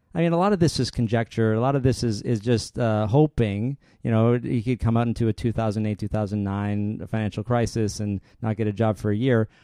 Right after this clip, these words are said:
But he's still living at home. And if he was able to get a job paying fifty, sixty grand a year,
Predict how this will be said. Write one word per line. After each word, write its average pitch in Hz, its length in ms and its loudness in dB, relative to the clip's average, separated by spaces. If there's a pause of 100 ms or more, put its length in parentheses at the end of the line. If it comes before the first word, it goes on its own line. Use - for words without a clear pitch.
(240)
But 139 120 4
he's 147 180 4
still 165 240 2
living 156 300 2
at 117 80 0
home. 120 560 0 (680)
And 135 420 2 (140)
if 143 200 0
he 175 180 0
was 185 220 6
able 160 240 0
to 147 80 -2
get 127 160 -2
a 113 60 -2
job 120 300 -2
paying 117 200 -2
fifty, 117 280 -6
sixty - 280 -8
grand 113 260 -2
a 104 40 -4
year, 139 480 2